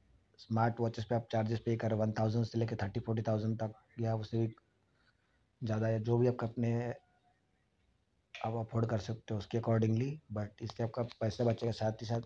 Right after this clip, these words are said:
आपको जो एरर्स आते हैं, even आप एक्टिविटी नहीं भी करते हैं, फिर भी ये दिखाता है एक्टिविटी, but इसमें आपको ऐसा नहीं होगा। ये बहुत इंटेलिजेंट ऐप है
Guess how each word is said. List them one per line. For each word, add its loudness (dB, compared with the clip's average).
आपको -6
जो 0
एरर्स 2
आते 0
हैं, 0
even 4
आप 2
एक्टिविटी 0
नहीं 6
भी 6
करते 2
हैं, -4
फिर 0
भी 2
ये 6
दिखाता -2
है -2
एक्टिविटी, -8
but -2
इसमें -6
आपको -6
ऐसा -6
नहीं 0
होगा। -4
ये -2
बहुत 0
इंटेलिजेंट 2
ऐप 2
है -4